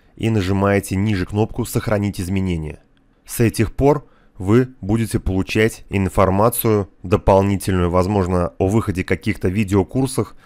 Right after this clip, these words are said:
на тему именно WordPress по данной рассылке. И также вам должно прийти в автоматическом режиме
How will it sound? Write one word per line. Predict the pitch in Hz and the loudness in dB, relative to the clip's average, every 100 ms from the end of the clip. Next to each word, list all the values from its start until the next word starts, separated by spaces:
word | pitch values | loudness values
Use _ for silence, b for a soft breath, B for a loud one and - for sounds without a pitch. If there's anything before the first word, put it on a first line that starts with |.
| - | -6
на | 95 98 | 0 0
тему | - 117 104 | 2 0 0
именно | - 104 101 | 0 0 0
WordPress | 90 98 - 104 123 - - - | 0 0 0 2 2 0 -16 -4
по | 104 | 0
данной | 92 107 98 | 4 4 4
рассылке. | 95 98 - 95 - 82 _ _ - | 2 0 -2 -4 -4 -16 _ _ -6
И | 101 | -6
также | - 110 113 104 110 - b b | 0 0 2 0 -2 -4 b b
вам | 110 101 98 | -4 0 2
должно | 95 90 101 | 2 2 0
прийти | - 98 - 113 | -2 -4 -2 -2
в | 95 | -2
автоматическом | - 101 95 104 92 - 92 | -4 -4 -4 -4 -8 -4 -2
режиме | 87 87 120 135 135 | -2 0 0 0 -2